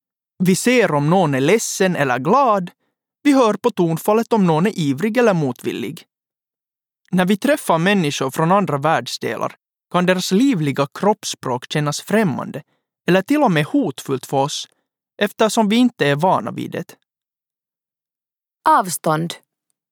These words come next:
Speaker 2: Här i Finland är det viktigt att inte vara för närgången mot nya människor. För människor från många andra länder är det däremot helt naturligt att vara nyfiken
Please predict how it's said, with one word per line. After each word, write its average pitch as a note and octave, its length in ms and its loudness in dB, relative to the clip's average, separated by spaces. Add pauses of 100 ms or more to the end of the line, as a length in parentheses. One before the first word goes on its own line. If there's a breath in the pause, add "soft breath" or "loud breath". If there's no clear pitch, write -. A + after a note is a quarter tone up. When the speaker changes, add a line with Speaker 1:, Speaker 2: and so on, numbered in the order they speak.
(580)
Speaker 2:
Här C#4+ 140 4
i C#4+ 80 4
Finland B3 460 4
är G3+ 60 2
det G3+ 100 4
viktigt G3+ 420 -2
att F#3+ 120 0
inte A#3 240 2
vara F#3 180 2
för G3+ 160 0
närgången F3 640 2
mot F#3 240 0
nya F3+ 220 2
människor. F3 500 -4 (1500)
För C#4 200 0
människor C#4+ 440 2
från B3 240 2
många C4 240 4
andra C4 280 2
länder F#3 520 2 (220)
är B3 40 0
det C#4 100 4
däremot G#3 420 2
helt C#4+ 260 2
naturligt A3+ 560 2
att F#3 120 -2
vara G3+ 200 2
nyfiken G3 760 0